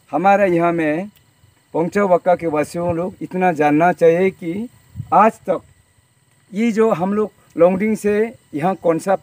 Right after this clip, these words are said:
आर्मी का camp तक जो पहुँचा, ये जो है बीआरटीएफ़ का रोड है। तो बीआरटीएफ़ road से यहाँ से खासा zero point यहाँ आपका कौन सा रह गया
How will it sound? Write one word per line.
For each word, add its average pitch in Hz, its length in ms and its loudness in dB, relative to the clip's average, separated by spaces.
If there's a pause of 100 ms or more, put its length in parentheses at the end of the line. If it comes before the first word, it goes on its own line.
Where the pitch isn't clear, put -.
(580)
आर्मी 170 280 2
का 180 200 0
camp 175 380 -4
तक 143 120 0
जो 165 140 -4
पहुँचा, 143 400 -6
ये 156 200 -4
जो 156 200 0
है 202 180 -2 (420)
बीआरटीएफ़ 180 540 2 (100)
का 180 100 4 (280)
रोड 294 200 -2 (140)
है। - 120 -8 (580)
तो 175 180 -4
बीआरटीएफ़ 226 720 2
road 208 200 -2
से 220 240 -2 (100)
यहाँ 202 220 0
से 214 280 -10 (600)
खासा 170 440 0 (220)
zero 208 320 0
point 220 340 -4
यहाँ 196 340 0 (920)
आपका 180 260 0
कौन 170 240 -2
सा 196 320 2
रह 175 220 2
गया 208 320 0